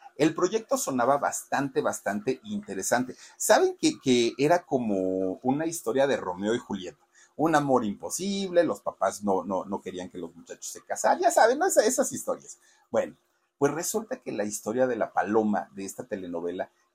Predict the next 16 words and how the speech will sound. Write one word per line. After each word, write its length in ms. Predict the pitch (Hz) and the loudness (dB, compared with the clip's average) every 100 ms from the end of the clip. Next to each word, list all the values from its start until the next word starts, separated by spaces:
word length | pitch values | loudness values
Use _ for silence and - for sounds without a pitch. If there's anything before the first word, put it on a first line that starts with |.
| - | -6
tiene 360 | 147 160 165 | -4 -4 -4
un 220 | 143 156 151 | -2 6 10
lado 380 | 156 175 180 - _ - | 10 8 4 -2 _ -4
no 300 | 135 208 233 | 2 2 2
oscuro, 640 | - - 175 233 139 - _ _ | -4 -4 0 2 2 -2 _ _
muy, 600 | 139 170 196 214 196 127 - | -6 4 6 6 6 0 -10
muy, 460 | 151 180 226 233 | -6 0 4 4
muy, 220 | 190 175 165 | 2 -2 -4
muy 220 | 139 139 | -2 0
oscuro. 360 | 123 - - - _ | -2 -4 -12 -14 _
Miren, 300 | 131 135 - _ _ _ _ _ - | -4 -4 -4 _ _ _ _ _ 4
todo 260 | 233 330 | 4 4
comienza 720 | - 127 127 120 107 135 135 - | 0 0 2 2 2 -2 -2 0
cuando 360 | 101 104 104 - | 2 4 2 0
un 240 | 294 202 185 | 0 0 -2
día 320 | 135 85 | -4 -6